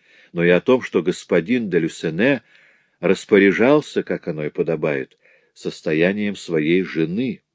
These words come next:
а виконт тратил не менее пятидесяти тысяч экю, или, иными словами, двухсот тысяч франков в год. Другие говорили о неосторожных взаимодавцах,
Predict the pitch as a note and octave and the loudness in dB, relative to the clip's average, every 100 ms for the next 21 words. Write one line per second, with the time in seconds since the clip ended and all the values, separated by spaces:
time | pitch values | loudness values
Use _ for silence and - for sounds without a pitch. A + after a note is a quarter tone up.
0 | _ _ _ _ - E2+ D#2+ F#2+ - E3 | _ _ _ _ -4 0 0 0 4 4
1 | D3 - - - G2+ F#2 - E2 E2+ F#2 | 4 -4 -4 2 2 2 0 -2 -2 -2
2 | B2 A#2+ A2+ - A2 F#2+ C3+ D#3 D3 - | -2 2 2 2 -2 0 0 0 -2 -8
3 | - B2+ - C#3+ - C3+ - - C3 - | -6 -6 0 -2 0 -6 -6 -4 -4 -4
4 | A#2+ G#2 - _ _ _ _ _ F#2 G#2 | -2 0 -2 _ _ _ _ _ 0 4
5 | G#2 G2 F#2 F#2 F2+ - E2+ F#2+ G2 E2 | 2 2 -2 -2 -4 -2 0 0 0 -4
6 | C#2 F3 - - C3+ D3+ _ B2 C#3 C3 | -4 -4 -4 2 2 2 _ -2 -2 -4
7 | - - F#2+ G#2 G2 - F2+ - C#2 B1+ | -10 -8 -2 -2 -2 -10 -16 -18 -20 -8
8 | G2+ - _ _ _ _ _ _ _ _ | -8 -8 _ _ _ _ _ _ _ _
9 | _ _ _ _ _ _ _ _ _ _ | _ _ _ _ _ _ _ _ _ _
10 | - B2 D#3 F#3+ C3 F#2+ E2+ E2 D#2 D#2+ | 2 4 6 6 6 4 4 2 0 -2
11 | - F2 F2 F2 - F#2 F#2+ E2+ D#2+ - | -4 -4 -6 -6 0 2 2 0 -6 -6
12 | - D#2 D#2+ D2+ C2+ F2 A#2+ - - A#2 | -10 -4 -4 -4 -2 -2 -2 -6 -10 -10